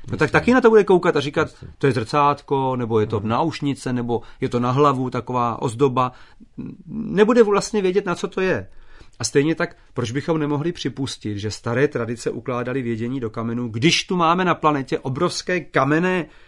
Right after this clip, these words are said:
Speaker 1: památky, pyramidy, obrovské stavby inské, o kterých stejně pořádně nikdo jaksi pořád neví, co to je. A zřejmě tyto stavby byly vytvořeny proto, aby vydržely, aby obstály, aby vydržely dlouhou dobu,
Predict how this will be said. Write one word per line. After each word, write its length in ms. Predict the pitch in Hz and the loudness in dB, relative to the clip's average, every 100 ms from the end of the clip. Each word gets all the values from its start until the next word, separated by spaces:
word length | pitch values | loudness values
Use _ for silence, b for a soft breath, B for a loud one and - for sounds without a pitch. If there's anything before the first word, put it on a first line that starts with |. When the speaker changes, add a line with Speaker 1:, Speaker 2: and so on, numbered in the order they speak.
| b | b
Speaker 1:
památky, 760 | - 135 123 98 - - 98 107 - - | -2 -2 -2 -4 -10 -10 -10 -12 -12 4
pyramidy, 680 | 147 151 135 113 107 101 110 b b b - | 6 6 2 0 -4 -6 -12 b b b -8
obrovské 500 | 123 147 143 - 160 | 2 4 4 0 -4
stavby 380 | - 131 123 139 | -2 -6 -4 -6
inské, 800 | - 127 123 - - 85 85 104 - - | -6 -6 -6 -6 -8 -10 -12 -18 -20 -16
o 80 | - | -14
kterých 300 | 117 175 180 | -2 0 0
stejně 280 | - 147 233 | -2 -2 0
pořádně 440 | 226 180 143 131 | -2 -2 -2 -2
nikdo 340 | 123 113 120 110 - - - | -2 -4 -4 -6 -10 -20 -14
jaksi 300 | 107 - 120 | -12 -10 -10
pořád 460 | - 117 110 101 98 | -6 -4 -4 -6 -8
neví, 320 | 92 90 87 - - - | -8 -8 -12 -18 -20 -12
co 120 | - | -10
to 140 | 107 95 | -6 -6
je. 180 | 76 78 - - b b b | -8 -14 -20 -20 b b b
A 220 | - 104 - - | -6 -4 -6 -8
zřejmě 760 | 104 104 139 156 180 190 196 208 - - - - | -6 2 4 4 -2 -2 -6 -12 -20 -20 -20 -20
tyto 220 | - 107 104 | -14 -10 -8
stavby 440 | - 113 101 127 | -6 -6 -4 -4
byly 280 | 131 127 120 | -4 -2 -4
vytvořeny 420 | 104 135 143 160 | -4 -4 -4 -4
proto, 280 | 147 135 - | -4 -6 -6
aby 140 | 151 | -6
vydržely, 480 | 170 190 151 131 101 | 0 0 0 -2 -4
aby 160 | 101 117 | -6 -8
obstály, 640 | 143 - 127 117 117 131 | -10 -8 -4 -2 -2 -4
aby 160 | 123 123 | -6 -6
vydržely 520 | 113 117 123 127 131 | -6 -6 -6 -6 -6
dlouhou 420 | 117 120 117 127 | -2 -2 -2 -4
dobu, 460 | 113 101 101 120 | -4 -4 -6 -8